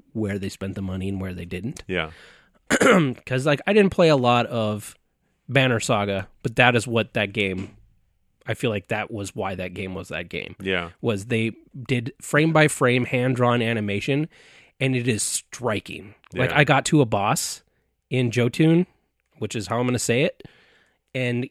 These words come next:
Speaker 1: it was phenomenal looking. It was one of the craziest things I've seen, and I couldn't believe I was playing it.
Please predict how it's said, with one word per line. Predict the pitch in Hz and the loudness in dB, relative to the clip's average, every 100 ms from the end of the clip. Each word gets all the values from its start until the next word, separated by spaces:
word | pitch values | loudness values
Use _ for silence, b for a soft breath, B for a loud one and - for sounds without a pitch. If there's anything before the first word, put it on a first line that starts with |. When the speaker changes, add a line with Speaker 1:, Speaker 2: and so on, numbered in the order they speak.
| 139 | -4
Speaker 1:
it | 131 | 0
was | 127 127 117 - - _ _ _ _ _ | 0 0 0 0 -2 _ _ _ _ _
phenomenal | - - 143 131 120 113 107 85 87 | -10 2 4 6 4 2 -2 -6 -10
looking. | 90 - - 95 - _ - | -12 -12 -14 -14 -18 _ -8
It | 135 120 | -8 0
was | 127 120 113 - | 2 2 0 -4
one | - 143 127 147 | -8 -8 0 2
of | 147 | 2
the | 131 | 0
craziest | - 139 131 139 - | 2 2 4 2 0
things | 131 123 120 | 0 2 2
I've | 113 110 | 2 0
seen, | - 127 135 | 0 0 2
and | 127 | 0
I | 104 | -4
couldn't | - 127 120 117 | -4 -2 -2 -2
believe | 110 104 98 | -4 -2 -2
I | |
was | 92 95 | -4 -6
playing | - - 92 76 - | -12 -12 -10 -10 -16
it. | - | -20